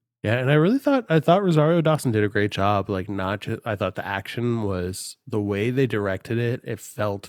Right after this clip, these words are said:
very Ahsoka. And in retrospect, watching it, that feels like such a big feat.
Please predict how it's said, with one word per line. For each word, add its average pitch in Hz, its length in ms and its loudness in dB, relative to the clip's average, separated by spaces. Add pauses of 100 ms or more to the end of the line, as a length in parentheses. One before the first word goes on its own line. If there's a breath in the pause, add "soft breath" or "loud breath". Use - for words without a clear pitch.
(100)
very 98 360 -2
Ahsoka. 92 840 -8
And 98 380 -10 (720)
in 101 140 -4
retrospect, 110 680 -2
watching 98 400 -2
it, 85 160 -6 (240)
that 95 360 -4
feels 95 540 -6
like 87 200 -8
such - 400 -6
a 98 80 -4
big 82 280 -8
feat. - 600 -14